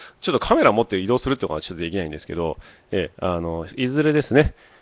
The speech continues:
えー、こ-、こちら。これ、これを使ってですね、えー、紹介を、動画を撮っていこうかななんて思っております。はい。で、建物自体は中二階と、まあ、さ-、普通の二階ですね、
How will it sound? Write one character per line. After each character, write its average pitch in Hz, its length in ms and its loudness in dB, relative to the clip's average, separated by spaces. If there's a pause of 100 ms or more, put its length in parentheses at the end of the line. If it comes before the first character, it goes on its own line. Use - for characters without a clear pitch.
(140)
え 85 680 2
ー、 - 20 -20
こ-、 110 100 -4 (120)
こ 117 100 -2
ち 113 120 0
ら。 104 120 6 (1600)
こ - 80 -4
れ、 - 80 -4 (240)
こ 135 80 -2
れ 135 60 2
を 131 60 0
使 - 140 -2
っ 120 80 4
て 107 100 -2
で 80 80 -2
す - 80 -8
ね、 - 180 2 (400)
え 85 380 -4 (720)
ー、 - 160 -12
紹 82 40 -6
介 80 200 -8
を、 82 60 -10
動 85 180 -6
画 85 120 -6
を 82 80 -8
撮 92 120 -6
っ - 40 -10
て - 120 -14
い - 20 -12
こ 90 80 -8
う 80 40 -8
か 95 100 -4
な 107 80 0
な 85 100 -4
ん 78 60 -12
て - 200 -10 (160)
思 85 120 -6
っ - 20 -8
て - 300 -6
お 92 100 0
り 107 80 4
ま 120 80 4
す。 - 180 -18 (180)
は - 120 0
い。 - 80 -2 (680)
で、 165 120 6
建 175 240 6
物 208 160 8
自 120 120 4
体 104 160 6
は 87 160 4
中 139 200 0
二 139 140 4
階 82 220 -2
と、 82 160 0
ま 95 120 2
あ、 85 40 0
さ-、 - 160 -14
普 95 460 -2
通 - 80 -6
の 104 120 2
二 95 160 -2
階 98 220 0
で 90 80 -4
す - 120 -8
ね、 117 220 -2